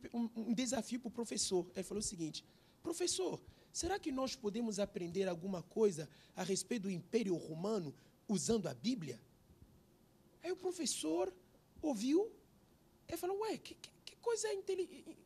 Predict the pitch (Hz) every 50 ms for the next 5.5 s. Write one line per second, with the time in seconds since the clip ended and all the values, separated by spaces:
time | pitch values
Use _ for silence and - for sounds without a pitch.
0 | - 311 285 208 285 339 339 277 196 - 277 285 285 277 311 392 440 - - 226
1 | 262 311 277 - - - - - - - - - - - - - - - - -
2 | - - - 226 302 320 - - 277 311 220 - - 220 233 226 185 156 185 208
3 | 254 220 - 202 190 254 - - 302 359 359 - 208 202 208 196 - - - -
4 | - - - - - - - - - - - - - - - - - - - 311
5 | 320 349 339 320 - 359 370 349 349 339